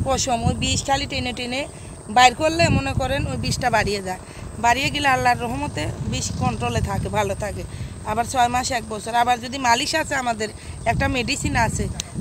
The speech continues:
ওই মেডিসিনটা যদি দিতে পাই, তাইলে মনে করেন আল্লাহর রহমতে বারো বছর, দশ বছর, ছয় বছর পর পর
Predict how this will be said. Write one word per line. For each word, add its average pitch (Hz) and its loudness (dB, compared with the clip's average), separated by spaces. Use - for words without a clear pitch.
ওই - 0
মেডিসিনটা 320 2
যদি 302 -4
দিতে 269 -6
পাই, 254 0
তাইলে 277 4
মনে 277 0
করেন 269 0
আল্লাহর 247 2
রহমতে 277 0
বারো 254 4
বছর, 247 0
দশ 247 0
বছর, 233 -4
ছয় 247 0
বছর 226 -4
পর 233 -2
পর 220 -4